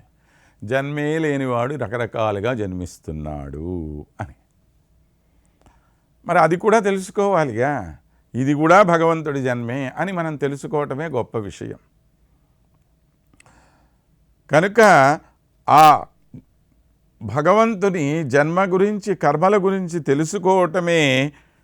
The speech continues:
అత్యద్భుతమైన విషయమని, "సౌ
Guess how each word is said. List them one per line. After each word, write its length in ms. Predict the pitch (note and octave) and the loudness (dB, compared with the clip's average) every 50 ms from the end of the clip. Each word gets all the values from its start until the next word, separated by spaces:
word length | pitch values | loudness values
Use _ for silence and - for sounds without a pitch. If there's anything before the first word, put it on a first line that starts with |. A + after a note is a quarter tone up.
| _ _ _ _ _ _ _ _ - | _ _ _ _ _ _ _ _ -2
అత్యద్భుతమైన 960 | A#2+ B2+ - - F3 F#3+ F#3+ F3 F3 E3 G3 G3+ A3 G#3+ G3 G3+ G3 F#3 E3 | -2 -2 -2 0 0 0 0 0 -2 -4 -2 0 0 2 2 2 0 0 -2
విషయమని, 840 | C3+ G#2+ G2 - B2 B2 C3+ C3+ C#3 C#3+ D3 D3+ D#3+ F3+ G3 F#3+ - - _ _ _ _ _ - | -4 -6 -6 -6 -4 -2 -2 -2 -2 -2 -4 -4 -6 -8 -8 -12 -14 -20 _ _ _ _ _ 0
"సౌ 220 | - C#3 D#3 F#3+ | 2 2 4 2